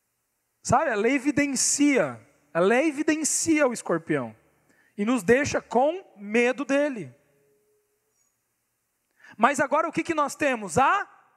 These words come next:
graça. E o que que a graça faz? A graça, ela tira todo medo. Todo medo. Hoje eu e você não temos mais medo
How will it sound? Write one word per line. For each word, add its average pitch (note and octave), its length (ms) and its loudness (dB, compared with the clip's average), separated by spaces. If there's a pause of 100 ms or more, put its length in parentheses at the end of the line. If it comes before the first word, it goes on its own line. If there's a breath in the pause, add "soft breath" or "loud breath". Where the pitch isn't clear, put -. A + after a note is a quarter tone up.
graça. F3+ 720 -4 (1160 loud breath)
E B3+ 120 6
o D#4 60 4
que F#4 120 2
que - 120 0
a F4+ 80 4
graça C#4 800 -2 (380)
faz? - 840 0 (680 soft breath)
A G#3 100 4
graça, C4 360 0
ela C#4 160 0
tira C#4 380 0
todo F4 520 0 (240)
medo. F3 560 -4 (1300)
Todo F4+ 260 0
medo. F3 400 -6 (1400 soft breath)
Hoje C4 340 0
eu D4+ 100 0
e D4 40 -2
você C#4 300 -2
não C#4+ 340 -2
temos D4+ 360 -4
mais C#4 300 -4
medo G3 640 -6